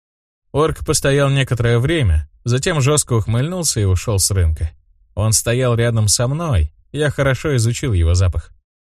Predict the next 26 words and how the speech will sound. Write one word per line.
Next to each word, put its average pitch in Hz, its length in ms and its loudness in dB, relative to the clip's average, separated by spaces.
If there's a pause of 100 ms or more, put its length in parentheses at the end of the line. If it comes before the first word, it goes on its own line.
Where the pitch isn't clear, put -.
(280)
Мне 151 220 -2
пришлось 143 400 -2
всего 123 260 0
лишь 117 180 2
задействовать 104 580 0
слух 156 280 0
для - 140 2
того, 101 240 0
чтобы 92 480 0
повысить 113 480 0
шансы 123 400 -2
на 87 180 2
удачные 95 480 0
результаты 92 540 0
слежки. 117 540 -2 (600)
Ведь 127 220 0
острые 143 480 0
неприятные 131 580 0
запахи 123 380 0
могут 107 300 2
завести 107 360 0
в 101 80 -4
тупик 113 340 -4
и 123 40 0
моё 110 280 2
обоняние, 107 600 0